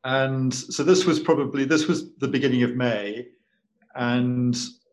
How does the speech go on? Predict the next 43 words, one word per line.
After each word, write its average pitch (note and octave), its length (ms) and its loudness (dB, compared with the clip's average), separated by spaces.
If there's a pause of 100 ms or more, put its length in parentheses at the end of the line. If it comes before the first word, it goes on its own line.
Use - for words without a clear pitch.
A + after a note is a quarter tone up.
(240)
I B2+ 120 2
was B2+ 180 2
in C3 140 -2
the C3 80 0
last C3+ 380 2
year B2 200 4
of A#2+ 120 -4
my A#2 260 -2
uni-, A2+ 280 -2
of G2+ 140 -6
university, A2+ 600 -4
do-, B2 200 -2
sitting C3 200 -2
my A#2 100 -2
finals A2+ 680 -6 (400)
in A#2+ 180 -4
the A2 160 -2
June B2 600 -2 (720)
timeframe. C#3 680 -4
Um, A#2+ 400 -4
so - 140 -2
I - 20 4
had B2 80 2
to - 60 -2
go B2+ 80 4
back C#3 260 0
to A#2+ 360 -2 (220)
Oxford, A#2+ 440 -8
where A2 140 -6
I A2+ 60 -2
was G#2 220 -6
studying, C3+ 500 -6 (380)
sit C3+ 180 -4
my B2+ 80 -2
finals, B2 760 -4 (480)
um, A#2+ 520 0
and C3+ 100 0
I C#3+ 40 4
wasn't D3 360 2
well A#2+ 340 2
at G2+ 160 -6
all. A2+ 400 2
But B2+ 200 -2